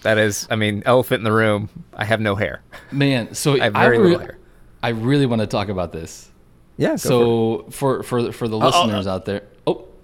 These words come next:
Speaker 1: I will
Speaker 2: What?
Speaker 1: say, I, I do want to talk about other things, certainly.
Speaker 2: Sure, of course. That's
Speaker 1: Uh,
Speaker 2: fine. I
Speaker 1: not, not least of which, before we get into all that,
Speaker 2: Uh-huh.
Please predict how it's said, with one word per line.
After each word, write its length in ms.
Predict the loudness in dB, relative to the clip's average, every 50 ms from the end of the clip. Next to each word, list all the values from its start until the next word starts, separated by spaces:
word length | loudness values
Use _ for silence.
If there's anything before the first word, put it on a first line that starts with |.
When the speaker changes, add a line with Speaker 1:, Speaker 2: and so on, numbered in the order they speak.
| -16 -16 -16 -16 -18 -20 -20 -20 -20 -20 -20 -20 -20 -20 -20 -20 -20 -20 -20 -20 -20 -20 -20 -14 -8
Speaker 1:
I 60 | -4
will 120 | -2 -2 -2
Speaker 2:
What? 80 | 0
Speaker 1:
say, 340 | -2 -2 -2 -2 -4 -6 -8 -6 -2
I, 120 | -2 -2 -2 -2 -10 -14 -6 0
I 100 | 0 0
do 520 | 0 2 2 4 4 6 4 4 2 0 -6 -12 _ -12
want 340 | -6 0 0 2 2 0 -2 -4
to 220 | -2 0 0 0
talk 280 | 0 2 2 2 2 2
about 220 | 0 0 0 2
other 220 | 2 0 0 -2 -4
things, 640 | 0 2 2 2 2 -2 -8 -12 -14 -14 -16 -16 -14
certainly. 400 | -10 -6 -6 -6 -6 -6 -12 -10
Speaker 2:
Sure, 260 | -8 -4 -2 -2 -2 -2
of 160 | -4 -6 -2
course. 360 | -2 -2 -2 -2 -8 -16 -20 -20 _ -20 -20 -20 -16 -10 -6
That's 120 | 0 2
Speaker 1:
Uh, 200 | 2 2 4 4
Speaker 2:
fine. 180 | 2 2 0 0 0
I 40 | 0
Speaker 1:
not, 260 | 0 0 -2 -2 0
not 200 | 0 0 2 2
least 280 | 2 2 2 4 2
of 80 | 2 2
which, 480 | 4 2 0 0 -4 -8 -12 -12 -12 -18 _ _ _ _ _ _ _ -6
before 240 | -4 0 4 4 4 6
we 80 | 6
get 100 | 4 4
into 200 | 4 4 2 0 0
all 80 | -2 -2
that, 180 | -6 -12 -16 _ _ _ _ -20 _ _ _ _ -20 _ -18 -14
Speaker 2:
Uh-huh. 280 | -10 -8 -6 -6 -6